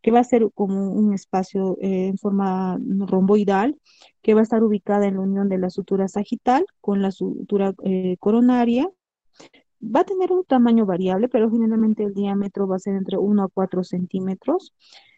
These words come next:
eh, dependiendo del grado, ¿no? Del cabalgamiento de las suturas o del tamaño de la cabeza, esto puede variar. Esta fontanela anterior hay que tener en cuenta que va a ser blanda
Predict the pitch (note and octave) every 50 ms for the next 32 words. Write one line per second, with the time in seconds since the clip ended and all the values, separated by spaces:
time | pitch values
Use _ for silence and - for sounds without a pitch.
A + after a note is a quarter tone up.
0 | _ _ - G#3+ A3 G#3 G3 G3+ G#3+ - - A3 A3 A3 A3+ A#3 A#3+ A3+ A3+ G#3
1 | G3+ G3 F#3+ F#3+ F#3 F3 G3 G#3 G#3 G3+ G3 F3+ F3+ G#3 A#3+ B3+ A3 F#3 E3 -
2 | - - - F3+ F3 F3+ F3+ F#3 F#3+ G3 G3 F#3+ - F#3 F3+ F#3 F3+ - - F3+
3 | - - G#3+ A3 A3 A3 G#3+ G#3+ G#3+ G#3+ G#3+ - F#3 F#3 F#3+ F3+ - F#3 F#3 F#3+
4 | F#3+ F3+ F3 F3+ F3 F3 E3+ - - F3+ F#3 F#3 F3+ F3+ - G3 - - F3+ -
5 | F3 E3+ E3+ E3+ E3+ D#3+ C#3+ - - F3 - _ _ _ _ - D4 D#4 - F#4+
6 | - - G#3 G3+ F#3+ F#3+ G3 G3 G3 G3 G3 G3 G3 F#3 F3+ F3 F3+ F#3 F#3+ G3
7 | - G3 - - E3+ F3 F3 F3 F3 F3 - F3 E3+ E3+ E3+ E3+ G#3 A3+ D4 -
8 | _ _ _ _ _ _ _ - - G3 G3+ G3+ G3 - G3 F3+ E3+ E3+ F#3+ F#3+
9 | F3+ F3 F3 F3 E3+ E3+ F3 F3+ G3 A#3+ C#4+